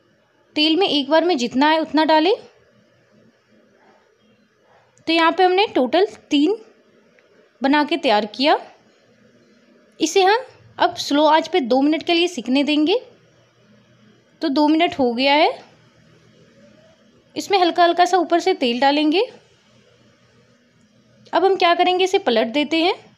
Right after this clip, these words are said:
क्योंकि ये नीचे से सिक चुका है। इसे जल्दबाजी ना करें पलटने में, नहीं तो ये टूट जाएगा। पहले दो से तीन मिनट तक इसे सिकने दें। तो ये देखिए हमने इसे पलट दिया।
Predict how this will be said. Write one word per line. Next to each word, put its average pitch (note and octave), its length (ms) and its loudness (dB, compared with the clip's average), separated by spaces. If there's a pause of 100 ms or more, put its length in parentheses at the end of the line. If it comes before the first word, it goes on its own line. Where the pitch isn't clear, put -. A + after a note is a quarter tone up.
(340)
क्योंकि D#4 240 0
ये F#4 120 4
नीचे C#4+ 260 0
से E4+ 140 -2
सिक C#4+ 220 -12
चुका C#4+ 300 -2
है। E4 160 0 (540)
इसे F4+ 180 -6
जल्दबाजी D4+ 500 0
ना A3 180 0
करें C#4 220 -2
पलटने C#4+ 380 0
में, D#4+ 120 0
नहीं E4 140 -2
तो D#4+ 100 -4
ये D#4+ 120 -2
टूट A#3 240 -8
जाएगा। A#3+ 300 -2
पहले D4 280 0
दो C#4+ 220 -2
से F4+ 160 -4
तीन D#4 200 -2
मिनट E4 200 -2
तक E4+ 160 -6
इसे E4 200 -6
सिकने A#3+ 360 -6
दें। E4+ 140 -2 (3750)
तो D4 80 0
ये D#4+ 120 2
देखिए F4+ 280 0
हमने F#4+ 200 0
इसे F#4 180 -2
पलट A3 260 -2
दिया। B3+ 320 0